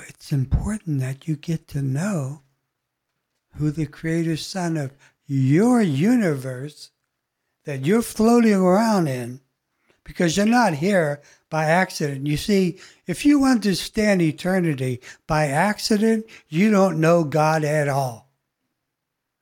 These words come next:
At all. I use the term often,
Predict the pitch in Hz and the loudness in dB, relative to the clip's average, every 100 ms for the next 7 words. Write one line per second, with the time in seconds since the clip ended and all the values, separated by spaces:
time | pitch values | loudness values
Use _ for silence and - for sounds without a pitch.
0 | _ _ _ _ _ 196 226 269 226 - | _ _ _ _ _ -2 2 4 2 -2
1 | - _ _ _ _ _ _ _ _ _ | -14 _ _ _ _ _ _ _ _ _
2 | _ _ _ _ _ _ _ _ _ _ | _ _ _ _ _ _ _ _ _ _
3 | 196 233 247 247 220 - 170 - 202 185 | -2 2 4 4 2 -2 -10 -2 0 2
4 | 156 165 190 185 - 123 113 | 4 4 2 0 -10 -18 -18